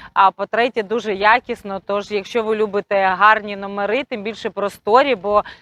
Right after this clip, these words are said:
нагадаю, мінімальна категорія номеру — це шістдесят квадратів,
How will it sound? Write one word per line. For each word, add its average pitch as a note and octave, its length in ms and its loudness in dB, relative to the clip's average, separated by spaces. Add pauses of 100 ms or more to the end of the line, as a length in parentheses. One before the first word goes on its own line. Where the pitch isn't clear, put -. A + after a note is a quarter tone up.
(120)
нагадаю, G#3+ 500 4
мінімальна G#3+ 560 0
категорія G3+ 720 0
номеру — G3+ 540 -2
це G#3 320 2
шістдесят G3+ 600 -2
квадратів, G3 600 2